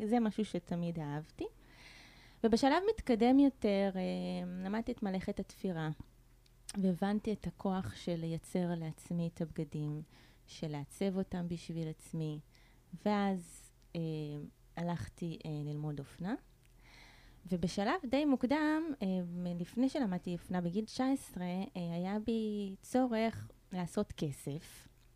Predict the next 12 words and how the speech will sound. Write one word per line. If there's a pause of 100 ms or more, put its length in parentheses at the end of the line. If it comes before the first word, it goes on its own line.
(640)
אז
אמרתי,
"טוב,
אני
חיילת,
אני
צריכה
לעשות
כסף,
מה
אני
אעשה?